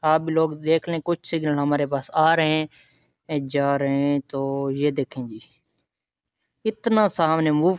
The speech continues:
करना है और सिग्नल हमारे पास स्टेबल हो गए। ये देखिए जी, सेवेंटी परसेंट आ गए। ओरिजिनल सिग्नल भी देख लेते हैं, ये देखें जी, इस तरह जो है ना हमारे ओरिजिनल जो है ना वो सिग्नल हमारे पास रिसीव हो गए। ये आप देख लें, सेवेंटी परसेंट।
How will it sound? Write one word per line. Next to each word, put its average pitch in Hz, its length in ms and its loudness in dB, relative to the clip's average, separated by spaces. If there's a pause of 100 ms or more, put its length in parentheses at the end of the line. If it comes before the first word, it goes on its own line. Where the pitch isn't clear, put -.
करना 170 200 2
है 165 60 0
और 156 120 0
सिग्नल 170 360 2
हमारे 143 300 0
पास 143 260 0
स्टेबल 151 480 0
हो 120 120 -2
गए। 117 260 -12
ये 147 180 2
देखिए 139 240 -4
जी, 139 120 -2
सेवेंटी 151 380 -2
परसेंट 143 400 -2
आ 160 120 4
गए। 165 180 -2 (560)
ओरिजिनल 165 380 2
सिग्नल 170 300 0
भी 156 120 2
देख 156 200 4
लेते 160 220 4
हैं, 143 80 4
ये 143 160 4
देखें 135 340 -2
जी, 127 160 -16 (840)
इस 190 220 0
तरह 196 200 4
जो 180 80 2
है 180 60 6
ना 180 100 2
हमारे 160 360 4
ओरिजिनल 165 520 2
जो 151 100 4
है 147 40 6
ना 147 160 4
वो 143 280 0
सिग्नल 139 400 2
हमारे 135 320 2
पास 135 220 0
रिसीव 147 400 2
हो 165 80 4
गए। 165 120 2
ये 143 200 4
आप 131 140 4
देख 131 260 -2
लें, 147 100 4
सेवेंटी 135 440 0
परसेंट। 117 420 -10